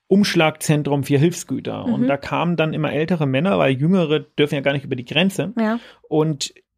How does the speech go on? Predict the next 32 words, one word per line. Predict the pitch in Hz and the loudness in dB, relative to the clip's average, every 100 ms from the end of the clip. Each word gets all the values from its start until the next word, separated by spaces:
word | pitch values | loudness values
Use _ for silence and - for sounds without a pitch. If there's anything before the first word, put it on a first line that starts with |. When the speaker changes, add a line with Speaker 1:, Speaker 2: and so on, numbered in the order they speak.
| _ _ _ | _ _ _
Speaker 1:
haben | 151 160 175 | -2 0 4
dann | 165 | 2
die | 156 160 | 2 2
L | 160 | 2
K | 160 | 2
Ws | 143 - | -2 0
voll, | 139 135 135 | 2 2 0
vollgeladen | - 139 135 131 151 | 0 2 4 2 0
und | 143 | -2
sind | 147 147 | -2 -2
wieder | 151 | -2
in | 143 | -2
den | - | -2
Krieg | 160 139 | -4 -2
reingefahren. | 127 127 123 120 117 117 | -2 -2 -6 -10 -8 -6
Und | 123 | -4
mit | 127 143 | -2 0
denen | 156 | 0
sind | 143 160 | 0 2
wir | 151 | 2
da | 147 | 2
ins | 143 - | 0 -8
Gespräch | 131 135 160 - | -8 -4 -6 -6
gekommen. | 156 - 165 180 - - - - - | -8 -4 -4 -4 -12 -20 -20 -20 -10
Und | 147 | -6
es | 135 | 0
war | 147 135 | 2 2
sehr, | 143 | 0
waren | 143 147 | 0 2
sehr | 151 | 2
intensive | 165 147 139 170 196 | 2 0 0 0 0
Gespräche. | 165 160 - 147 151 170 190 202 | -2 -8 -8 -4 -4 -2 -2 -4